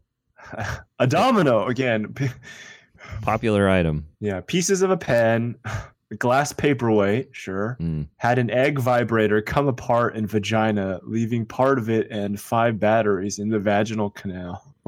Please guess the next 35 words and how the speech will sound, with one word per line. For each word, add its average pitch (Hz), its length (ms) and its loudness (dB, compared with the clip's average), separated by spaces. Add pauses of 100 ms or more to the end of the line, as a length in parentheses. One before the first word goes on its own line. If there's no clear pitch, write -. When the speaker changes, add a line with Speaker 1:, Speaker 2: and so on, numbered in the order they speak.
(100)
Speaker 1:
<laughs> 131 300 -4
Speaker 2:
Is 117 80 -2
that 156 100 -2
like 165 200 -4
a 131 60 0
jade 101 460 0
egg? 151 400 -2 (220)
Speaker 1:
<sighs> - 220 -20
Speaker 2:
I - 80 -10 (720)
w- 98 200 0 (220)
Speaker 1:
That, 120 400 -2 (140)
that's, 196 240 0
that, 151 320 0
that's 196 240 2
like 143 180 2
a 117 140 4
horror 113 320 4
story, 101 420 0
right? 101 420 0
Like, 110 460 -2 (120)
<laughs> - 140 -20
it, - 1120 -4
it's, 139 160 0 (120)
I, 139 120 4
I, 135 160 2 (160)
I 135 60 4
just 127 200 -6
picture, 127 300 0
like, 110 340 0
a 120 60 -2
washing 120 380 2
machine 107 460 -2
going 101 260 -2
crazy. 98 420 -2 (160)
Speaker 2:
<laughs> 508 800 -2